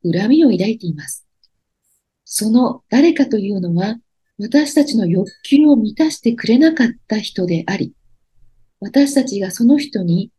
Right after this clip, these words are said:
割り当てた機能や役割、脚本を生きてくれなかった人です。その人たちは私たちを十分に特別扱いしてくれなかったかもしれません。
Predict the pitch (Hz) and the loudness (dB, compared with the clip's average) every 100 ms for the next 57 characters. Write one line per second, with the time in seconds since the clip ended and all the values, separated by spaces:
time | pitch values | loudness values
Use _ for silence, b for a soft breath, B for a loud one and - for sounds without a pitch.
0 | _ 196 226 277 311 294 262 185 160 _ | _ -2 4 4 4 2 -2 -4 -10 _
1 | - 339 359 262 165 147 147 170 254 269 | -2 4 4 4 0 -4 -8 0 2 4
2 | 208 - _ _ _ _ _ _ - 208 | 2 -4 _ _ _ _ _ _ -12 -4
3 | - 269 311 302 294 320 - 262 - 233 | 0 2 4 4 4 2 0 -4 -2 -4
4 | - 214 254 269 220 - - 240 - 175 | -2 0 0 0 -4 -4 -6 -6 -6 -8
5 | - - - _ _ _ _ _ _ _ | -8 -14 -20 _ _ _ _ _ _ _
6 | _ _ _ - - 240 262 - 277 233 | _ _ _ -6 2 4 4 2 0 -2
7 | - 202 214 214 _ _ _ 202 233 262 | -2 -4 -4 -6 _ _ _ -10 0 0
8 | 262 233 233 - 202 208 - - 214 277 | 2 0 -2 -2 -2 -4 -4 -2 4 6
9 | 320 339 277 233 190 - 262 277 302 294 | 6 4 2 0 -4 2 2 2 0 -2
10 | - 240 220 - 170 214 214 208 202 214 | 0 0 0 -4 -8 -6 -6 -6 -6 -2
11 | 233 302 277 190 170 165 170 170 | 2 2 2 0 -2 -4 -4 -6